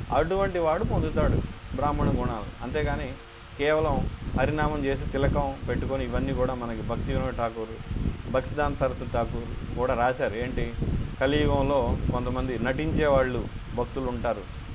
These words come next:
వాళ్ళు తిలకం, గలే మాల, ఆ, కంటే,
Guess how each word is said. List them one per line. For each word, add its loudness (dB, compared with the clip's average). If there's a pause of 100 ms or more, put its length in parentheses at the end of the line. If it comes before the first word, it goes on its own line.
వాళ్ళు -2
తిలకం, 0 (420)
గలే 6
మాల, 2 (520)
ఆ, -6 (200)
కంటే, 0